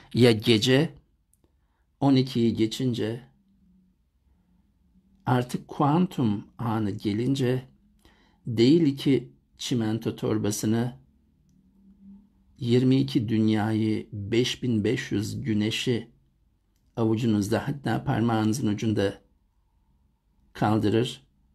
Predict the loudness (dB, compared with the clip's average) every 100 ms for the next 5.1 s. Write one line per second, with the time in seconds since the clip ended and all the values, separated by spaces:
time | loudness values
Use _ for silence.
0 | _ _ _ _ _ -20 -20 _ _ _
1 | _ _ _ -20 -20 _ _ _ _ _
2 | _ _ _ _ _ _ _ _ _ _
3 | _ _ _ _ _ -4 4 6 6 4
4 | 2 4 4 4 2 0 -2 -2 -2 -4